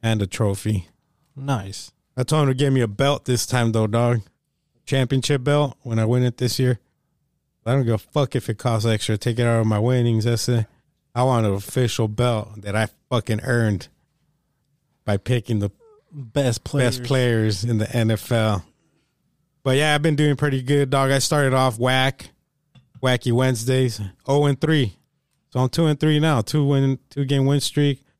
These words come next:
Speaker 1: I'm looking unbeatable. I'm looking unstoppable. I'm the
Speaker 2: Yeah.
Speaker 1: second highest scoring team now.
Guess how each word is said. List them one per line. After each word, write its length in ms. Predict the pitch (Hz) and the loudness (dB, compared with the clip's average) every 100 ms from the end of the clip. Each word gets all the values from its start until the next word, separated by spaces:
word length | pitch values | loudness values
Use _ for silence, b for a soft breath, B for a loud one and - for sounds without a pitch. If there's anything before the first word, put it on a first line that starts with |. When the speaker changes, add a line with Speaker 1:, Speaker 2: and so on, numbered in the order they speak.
| _ _ | _ _
Speaker 1:
I'm 140 | 131 | 0
looking 320 | 135 131 139 | 2 0 0
unbeatable. 520 | 131 127 143 143 131 135 | 0 2 0 0 0 0
I'm 160 | 131 | 2
looking 280 | 135 - 127 | 0 0 0
unstoppable. 800 | 120 - 139 135 139 135 143 135 _ _ _ _ _ _ _ _ _ 123 | 0 0 0 0 0 2 2 0 _ _ _ _ _ _ _ _ _ -2
I'm 80 | |
the 80 | 120 | 0
Speaker 2:
Yeah. 40 | 123 | 0
Speaker 1:
second 340 | 147 143 139 | 0 0 0
highest 340 | 139 135 131 - | 2 2 0 0
scoring 460 | 147 143 143 139 | 0 2 2 0
team 340 | - 151 151 151 | 0 0 2 2
now. 380 | 156 151 131 | 4 2 0